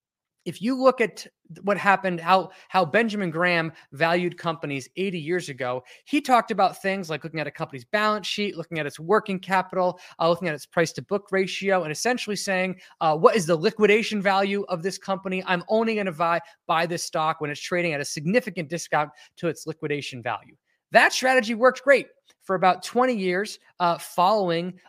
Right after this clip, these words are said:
uh, the Great Depression. Warren Buffett came along, he took that idea and he expanded on it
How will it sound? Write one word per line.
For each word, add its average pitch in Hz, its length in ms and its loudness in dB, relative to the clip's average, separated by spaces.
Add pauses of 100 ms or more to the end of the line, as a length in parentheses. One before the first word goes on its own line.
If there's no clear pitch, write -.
uh, 160 180 0
the 151 100 -8
Great 175 260 -6
Depression. 175 520 -6 (240)
Warren 190 280 -2
Buffett 214 320 -4
came 254 180 -2
along, 240 360 -2
he 170 140 -6
took 208 260 -8
that 190 160 2
idea 185 460 0
and 180 140 -4
he 170 80 -6
expanded 208 720 -4
on 214 200 -4
it 302 160 -12